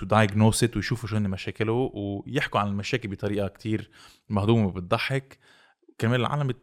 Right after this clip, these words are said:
تتقبلها أكتر. And it's very, very interesting. وبالعكس يعني، إذا عم تقعدي مع كوميدي، مش بس رح تضحكي، بس رح تفكري، رح تفوتي شوي، مش أزمة وجودية، بس you're going to think maybe in a different way. وهلأ في كوميديانز أكيد ما عندهم مسج كتير كبير،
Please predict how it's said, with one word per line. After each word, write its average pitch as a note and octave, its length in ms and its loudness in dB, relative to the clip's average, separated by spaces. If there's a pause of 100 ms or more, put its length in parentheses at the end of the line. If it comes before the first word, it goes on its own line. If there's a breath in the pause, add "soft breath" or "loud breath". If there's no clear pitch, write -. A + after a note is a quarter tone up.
تتقبلها B2 480 -6
أكتر. - 280 -6
And - 160 -10
it's G#2+ 180 -2
very, C#3 240 6
very B2 220 0
interesting. A2 440 -4
وبالعكس G2 1040 -2
يعني، F2+ 220 -10 (640 loud breath)
إذا G2+ 140 2
عم G2 100 2
تقعدي A2 260 2
مع G2 140 4
كوميدي، G#2 340 -2
مش G2+ 160 -4
بس - 160 -6
رح - 60 -16
تضحكي، G#2 540 -4
بس F#2+ 220 -6
رح - 100 -16
تفكري، G#2 400 -4
رح - 100 -14
تفوتي G#2 260 -8
شوي، G#2 280 0
مش B2 180 -8
أزمة A#2 200 -2
وجودية، A2 580 -2 (340 loud breath)
بس - 380 -2 (200)
you're G#2+ 80 0
going B2 120 0
to A#2 140 -6
think B2 160 -4
maybe G#2+ 260 -4
in F#2 40 -4
a F#2 180 -6
different - 320 -12
way. G#2 320 -4
وهلأ - 680 -12
في - 120 -10
كوميديانز G2+ 420 -6
أكيد F#2 220 -10
ما G2+ 120 -4
عندهم G2 260 -2
مسج G2 420 -6
كتير - 400 -10
كبير، G#2 640 -4